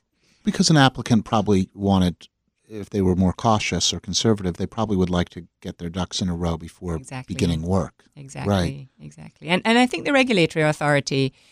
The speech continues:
Speaker 2: people often tell me, you know, that they go to im-, apply for something that needs an environmental permit and they get heard, "Oh, no, we can't do that, we'll get sued."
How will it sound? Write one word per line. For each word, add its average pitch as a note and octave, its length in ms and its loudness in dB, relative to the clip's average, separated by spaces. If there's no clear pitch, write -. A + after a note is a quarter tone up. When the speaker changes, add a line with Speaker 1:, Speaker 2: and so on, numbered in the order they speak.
Speaker 2:
people G#3 200 2
often D#3+ 220 2
tell D3+ 240 2
me, D3 160 4
you C#3 60 2
know, C#3 180 2
that C3+ 220 0
they C3+ 160 -4
go C3+ 180 -2
to C#3+ 260 -4
im-, C#3 200 -6
apply C#3+ 240 -4
for - 100 -12
something C#3+ 360 -4
that C#3 100 -6
needs C#3 180 -4
an C3+ 100 -2
environmental C3+ 580 -2
permit C3 400 -10
and C#3 120 -4
they C3+ 80 -2
get C3+ 160 -8
heard, C3+ 240 -4
"Oh, C#3 80 -4
no, D3 160 0
we C#3 80 0
can't C#3 240 -8
do C#3+ 140 -8
that, C3+ 180 -10
we'll C3 140 -10
get - 180 -12
sued." C3 380 -6